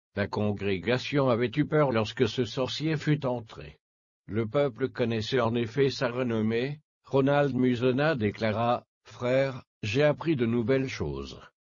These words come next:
Le Saint-Esprit m'a appris. Je ne peux pas dire que tout ce que j'ai appris de mon ex-pasteur était en vain. Cela m'a servi de comprendre les nouvelles révélations de Elohim. Quand j'ai commencé le ministère dès le début,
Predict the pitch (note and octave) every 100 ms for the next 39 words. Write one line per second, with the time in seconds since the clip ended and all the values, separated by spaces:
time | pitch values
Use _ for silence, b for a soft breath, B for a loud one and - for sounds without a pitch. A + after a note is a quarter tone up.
0 | _ _ G#2 G#2+ C#3 B2+ B2 - C3+ C#3+
1 | B2+ A#2+ A2+ A2 - C2 B1+ - _ _
2 | _ _ B2 A2+ C3 B2+ A2+ B2 A#2+ A2
3 | C3 C3 C3+ B2+ D3 - C#3 B2+ G#2+ C3+
4 | D3 C3+ C3 A2+ A2 A#2 B2+ B2+ - C3
5 | A#2+ C#3 B2 A#2+ A2 D3+ C3 A#2+ D2+ -
6 | - _ _ _ _ - - C#3 C3+ C3
7 | B2 - B2+ A#2 C3 A#2 A2 C3 A2 A2+
8 | B2+ A2 A2 A2+ A#2+ B2+ C#3 C3+ C3+ C3+
9 | C3+ C3 C3 - D3 D3+ C#3+ C#3+ C3 A#2
10 | G2+ - - - - _ _ _ _ -
11 | C3+ B2 C3+ A2 A#2 A2 G#2+ - D#3+ B2+
12 | C3 C#3+ C3+ - D3 C3+ A#2 A#2 A2 G#2
13 | A2+ A2 B2 C3+